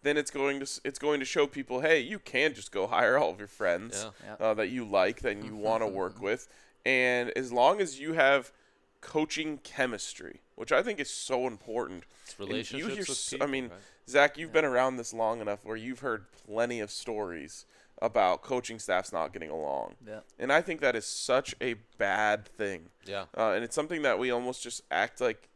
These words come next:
Speaker 1: you just, uh, you just have to live with it. Like big
Speaker 3: Yeah.
Speaker 1: ego bros, you know, are all in one building. There's
Speaker 2: Right.
Speaker 1: gonna be some head clashing.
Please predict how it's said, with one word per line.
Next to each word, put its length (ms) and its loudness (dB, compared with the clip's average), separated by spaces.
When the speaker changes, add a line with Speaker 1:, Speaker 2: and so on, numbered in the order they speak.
Speaker 1:
you 140 -4
just, 200 -6
uh, 140 4
you 120 0
just 100 -8
have 140 -2
to 60 -12
live 160 -4
with 140 -12
it. 140 -4
Like 200 -8
big 220 -8
Speaker 3:
Yeah. 140 -12
Speaker 1:
ego 320 -8
bros, 720 -6
you 80 -8
know, 260 -4
are 160 4
all 260 4
in 100 -6
one 180 -4
building. 400 -6
There's 140 -4
Speaker 2:
Right. 60 -6
Speaker 1:
gonna 140 -6
be 160 -10
some 160 -16
head 240 -4
clashing. 560 -6